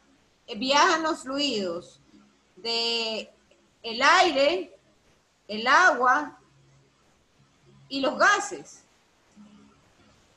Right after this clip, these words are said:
Acuérdense que por principio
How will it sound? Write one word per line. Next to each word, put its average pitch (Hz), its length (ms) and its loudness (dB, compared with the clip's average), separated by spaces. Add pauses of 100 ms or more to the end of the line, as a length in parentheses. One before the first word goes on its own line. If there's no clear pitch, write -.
(380)
Acuérdense 302 560 -2
que 330 120 2
por 269 340 0
principio 247 1300 2